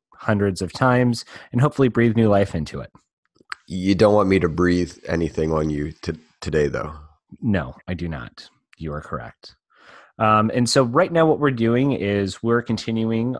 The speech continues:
Speaker 1: our series of walking through the Torah portions. Um, part of the reason why, and we haven't covered why we're doing this, uh, in a few episodes, but, um, it's important, and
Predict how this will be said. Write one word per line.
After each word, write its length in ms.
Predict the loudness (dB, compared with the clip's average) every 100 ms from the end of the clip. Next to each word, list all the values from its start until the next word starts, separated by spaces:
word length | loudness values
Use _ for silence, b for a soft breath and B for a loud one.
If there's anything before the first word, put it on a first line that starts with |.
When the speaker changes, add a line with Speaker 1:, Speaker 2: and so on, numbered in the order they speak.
| -4
Speaker 1:
our 340 | -2 -2 -2
series 560 | -4 -6 -4 -4 -6 -8
of 320 | -8 -10 -6
walking 380 | -4 -4 -4 -10
through 300 | -8 -8 -8
the 180 | -8 -10
Torah 300 | -6 -4 -4
portions. 640 | -2 -2 -4 -8 -10 -20 b b b b -4
Um, 340 | 0 0 0
part 140 | -2 0
of 60 |
the 40 | 0
reason 300 | 0 0 2
why, 220 | 2 0
and 200 | -2 -2
we 60 |
haven't 220 | -2 -2 -2
covered 340 | -2 -2 -2
why 120 | -2 -2
we're 160 | -4
doing 220 | -4 -6
this, 300 | -6 -6 -8 -10 _ _ _ _ _ -12 -6
uh, 180 | -4 -4
in 100 | -6
a 40 |
few 180 | -2 -2
episodes, 420 | -2 -4 -4 -4
but, 260 | -2 -2 -4 B B B B
um, 380 | 0 2 2 -2 _ _ _
it's 160 | 0 2
important, 600 | 2 0 0 0 -2 -4 _ _ _
and 400 | 0 2 2 0